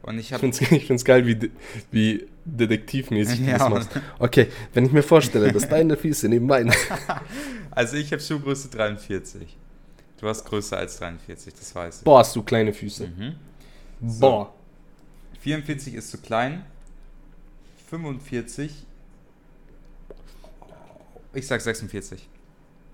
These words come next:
Speaker 2: Di, di, di, di.
Speaker 1: Echt
Speaker 2: Eins.
Speaker 1: jetzt?
Speaker 2: Ja.
Speaker 1: Damn.
Speaker 2: Nicht schlecht, Matze, nicht
Speaker 1: Damn.
Speaker 2: schlecht.
Speaker 1: Wie viel hab ich
Speaker 2: Das
Speaker 1: richtig?
Speaker 2: wäre dann, warte, eins, zwei, drei, vier, fünf, sechseinhalb von zehn.
Speaker 1: Okay.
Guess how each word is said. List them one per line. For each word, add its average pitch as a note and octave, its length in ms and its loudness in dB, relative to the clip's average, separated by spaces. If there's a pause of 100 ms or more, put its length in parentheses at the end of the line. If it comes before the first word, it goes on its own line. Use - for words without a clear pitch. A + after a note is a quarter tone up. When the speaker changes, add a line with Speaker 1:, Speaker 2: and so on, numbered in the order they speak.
(800)
Speaker 2:
Di, B2 100 4
di, B2+ 120 2
di, E3 120 4
di. G3+ 420 4 (100)
Speaker 1:
Echt D#3+ 180 -4
Speaker 2:
Eins. A#2+ 100 4
Speaker 1:
jetzt? - 280 -6 (460)
Speaker 2:
Ja. - 140 -6 (220)
Speaker 1:
Damn. C3+ 540 6
Speaker 2:
Nicht B2+ 140 -2
schlecht, G3 260 2
Matze, A2 260 -2
nicht C#3+ 120 4
Speaker 1:
Damn. B2+ 180 6
Speaker 2:
schlecht. C3+ 160 0
Speaker 1:
Wie D3 40 -4
viel D3+ 140 0
hab D#3+ 80 6
ich C#3+ 100 -8
Speaker 2:
Das A#2 180 0
Speaker 1:
richtig? G#3+ 80 -2
Speaker 2:
wäre C#3+ 220 8
dann, C#3 200 4 (560)
warte, A2+ 440 -2
eins, B2 300 -6
zwei, B2 220 -4
drei, B2 360 -4
vier, C#3 460 2 (160)
fünf, C3+ 320 -4 (1400)
sechseinhalb A2+ 680 0
von G2+ 200 -6
zehn. G2 300 -4 (1500)
Speaker 1:
Okay. G#2+ 320 -8